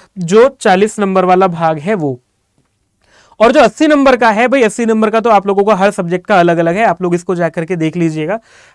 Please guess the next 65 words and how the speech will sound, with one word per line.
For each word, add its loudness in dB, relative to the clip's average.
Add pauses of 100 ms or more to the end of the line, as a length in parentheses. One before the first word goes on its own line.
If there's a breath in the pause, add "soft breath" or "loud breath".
हर 2
सब्जेक्ट -6
का, 0
इंग्लिश -2
का 0
है, -2
ये 0
जिस, -4
जिसका -4
भी -2
सब्जेक्ट -6
है, -2
आप -2
लोगों -4
का -4 (180)
यहाँ -2
पर -2 (300 soft breath)
सीरीज 0
में 0
दिए 0
हुए 0
हैं। -4 (240)
आप -2
लोग 2
इसको 0
अब, -2
क्योंकि 0
आपने -2
इस -8
विषय -4
को -4
पढ़ा 0
भी -2
है 0
ध्यान -4
से, -8
तो -6
इसकी -10
विशेष -6
ऐसी -8
वो -4
भी -4
नहीं -4
है -4
बात। -2 (500 soft breath)
और, 0
और 0
कहाँ -2
से -2
डाउनलोड 2
करना -2
है, -4
मैं -2
आप -4
लोगों 0
को -6
बता -2
देता -2
हूँ। -4
ये 0
जो 2
पट्टी -6
चल -2
रही -6
है, -8